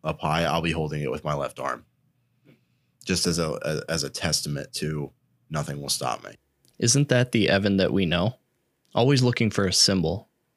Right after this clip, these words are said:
Speaker 2: always looking for a reason to push even harder.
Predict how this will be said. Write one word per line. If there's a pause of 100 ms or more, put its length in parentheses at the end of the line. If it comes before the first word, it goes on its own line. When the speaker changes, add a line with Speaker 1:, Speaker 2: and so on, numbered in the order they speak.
Speaker 2:
always
looking
for
a
reason (480)
to
push
even
harder.